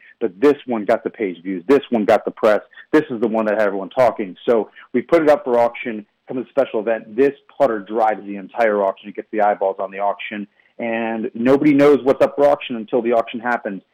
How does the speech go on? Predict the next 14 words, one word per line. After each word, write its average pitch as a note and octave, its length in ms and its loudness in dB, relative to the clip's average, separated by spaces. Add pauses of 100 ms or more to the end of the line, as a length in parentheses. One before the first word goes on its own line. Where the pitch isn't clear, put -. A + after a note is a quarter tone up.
(160)
Then C#3 140 0
it's D3 140 -2
up B2 180 0
there. A#2 340 2 (280)
Auction C#3 260 0
goes B2+ 200 4
for B2 80 -2
a - 20 -4
couple A2+ 300 -4
weeks A2+ 240 -4
long, G#2 440 0 (220)
and A#2 100 -4
everyone's A2 280 -2
obviously G2+ 340 -2